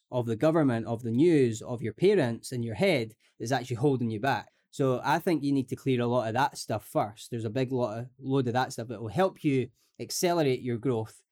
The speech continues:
and visioning and, and, uh, abundant mindset, uh, first. But you can do a bit of both. You can, you can weed the, the mind of the bad stuff and feed it good stuff. So I like to listen to a lot of audiobooks. I like to repeat affirmations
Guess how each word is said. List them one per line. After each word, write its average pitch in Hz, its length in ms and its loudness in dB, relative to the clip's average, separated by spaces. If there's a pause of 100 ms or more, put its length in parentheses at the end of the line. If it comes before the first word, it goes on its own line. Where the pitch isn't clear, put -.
and 120 220 -4
visioning 113 500 -2
and, 104 220 -8
and, 110 400 -8
uh, 110 180 -10
abundant 113 440 -2
mindset, 117 480 -4 (220)
uh, 107 200 -6
first. - 640 -4
But 117 220 -4 (140)
you 226 140 2
can 240 140 2
do 220 80 4
a 175 80 4
bit 160 140 2
of 127 100 0
both. 175 360 0
You 131 120 -2
can, 131 260 0 (100)
you 131 140 -6
can 123 220 0
weed 139 240 2
the, 123 260 2 (120)
the 131 120 -2
mind 131 420 0 (240)
of 117 280 -4
the 117 60 -8
bad 120 260 -2
stuff - 400 -4 (260)
and 117 180 -6
feed 147 300 -2
it 123 160 -4
good 131 160 -2
stuff. - 420 -10
So 113 420 -6 (200)
I 123 160 0
like 123 240 -2
to 127 80 -6
listen 120 280 -6
to 117 80 -6
a - 20 -2
lot 110 220 -6
of 147 180 2
audiobooks. 147 640 0 (180)
I 123 100 0
like 120 220 -2
to 120 120 -6
repeat 113 340 -4
affirmations 151 920 -2